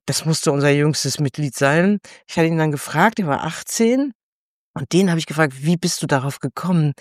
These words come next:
hier jetzt zu den Heizern zu gehen?“ Und er sagte, sein Vater, der hat ihn mal mitgenommen, als er neun Jahre alt war. Und da haben sie so ein, so ein Schiff, so ein Dampfschiff besucht. Und dann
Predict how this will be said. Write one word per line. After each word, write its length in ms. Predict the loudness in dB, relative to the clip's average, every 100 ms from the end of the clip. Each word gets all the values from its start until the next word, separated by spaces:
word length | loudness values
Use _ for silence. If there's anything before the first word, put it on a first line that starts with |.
| -14 -20 -20 -20 _
hier 520 | -10 -4 2 2 2 -2 _
jetzt 380 | -4 -2 -2 -2
zu 100 | -2
den 220 | 0 0 0
Heizern 400 | -2 -2 -8 -6
zu 180 | -8 -4
gehen?“ 400 | -2 -2 -2 -4 -12 -20 -16
Und 180 | -10 -6
er 100 | -4
sagte, 720 | -2 -2 -2 -4 -4 -2 -2 -6 _ _ -20 -20 _ _ _
sein 220 | -2 -2
Vater, 640 | 0 0 0 0 -2 -2 -6 _ _ _ _
der 100 | -2
hat 120 | 0 2
ihn 120 | 2
mal 100 | 4
mitgenommen, 560 | 2 0 -2 0 -2
als 160 | -4 -2
er 80 | 0
neun 300 | 2 2 2
Jahre 360 | 2 2 0
alt 280 | -2 -2 -2
war. 280 | -2 -2 -4 -10 -20 _
Und 80 | -2
da 60 | 0
haben 120 | 0
sie 80 | 0
so 100 | 0
ein, 220 | -2 -6 -14 -8
so 60 | -4
ein 140 | -2
Schiff, 240 | 0 -2
so 120 | -2 -2
ein 80 |
Dampfschiff 720 | 0 0 0 0 -2 -4 -16 -10 -4
besucht. 720 | -2 0 -2 -6 -10 -10 -12 _ _ _ _ _ _ _ -4
Und 120 | 0
dann 180 | 0